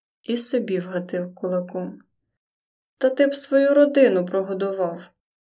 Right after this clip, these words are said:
уїдливо кинув Каплін. «Сам он без роботи лишився.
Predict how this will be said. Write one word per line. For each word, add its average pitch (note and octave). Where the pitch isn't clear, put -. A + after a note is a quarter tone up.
уїдливо G#3+
кинув F#3
Каплін. F#3
«Сам B3+
он A3+
без A3+
роботи G#3+
лишився. F#3+